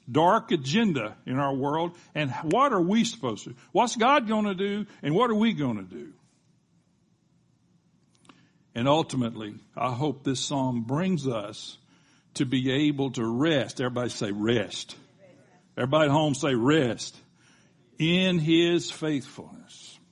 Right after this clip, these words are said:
Rest in His faithfulness. So if you haven't turned already, if you want to turn to Psalm thirty-seven, it's a rather lengthy psalm. If you,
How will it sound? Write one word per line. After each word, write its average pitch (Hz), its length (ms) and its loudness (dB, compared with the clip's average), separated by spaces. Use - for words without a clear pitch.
Rest 131 600 -4
in 101 120 -10
His 110 240 -12
faithfulness. - 960 -18
So 208 240 4
if 151 100 -2
you 175 80 2
haven't 247 320 0
turned 170 320 0
already, 139 500 2
if 143 80 -6
you 160 140 -4
want 147 160 -4
to 135 40 -6
turn 160 320 -4
to 139 80 -2
Psalm 147 500 -2
thirty-seven, 165 840 0
it's 139 220 -4
a 127 40 0
rather 156 400 2
lengthy 190 540 2
psalm. 165 560 -2
If 131 140 -6
you, 143 100 -12